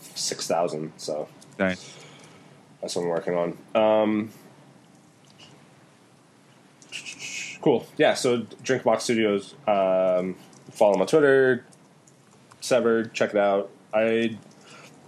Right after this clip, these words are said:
Speaker 1: I'll get to it about E three and stuff like that, but I would have loved to play this at E three, like, at the Nintendo booth. Same with Runbow, but Nintendo
Speaker 2: Mm.
Speaker 1: just royally just, like, screwed up E three,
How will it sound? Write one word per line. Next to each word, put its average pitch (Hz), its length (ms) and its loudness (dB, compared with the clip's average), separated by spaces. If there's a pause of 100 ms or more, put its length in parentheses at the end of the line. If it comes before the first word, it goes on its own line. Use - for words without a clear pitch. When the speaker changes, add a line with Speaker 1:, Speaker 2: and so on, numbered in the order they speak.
(580)
Speaker 1:
I'll 139 140 6
get 220 240 0
to 185 220 2
it 208 160 0
about 147 280 4
E 151 100 -2
three 151 280 -4
and 170 100 -2
stuff 180 220 0
like 190 120 -6
that, 175 220 2
but 160 100 4
I 190 60 6
would 220 140 4
have 131 80 2
loved 123 260 2
to 120 60 -4
play 107 220 -4
this 101 220 -4
at 98 140 0
E 98 120 -6
three, 104 360 -8
like, 110 180 -4
at 95 100 -6
the 104 60 -4
Nintendo 95 460 -4
booth. 120 200 -4
Same 165 180 -2
with 113 120 -6
Runbow, 107 460 0
but 92 400 -2
Nintendo 120 460 2
Speaker 2:
Mm. 98 40 -4
Speaker 1:
just - 280 -12 (800)
royally 110 500 2
just, 87 220 -6
like, 85 280 -4
screwed - 380 -4
up 85 200 -2
E 87 80 -8
three, 87 260 -8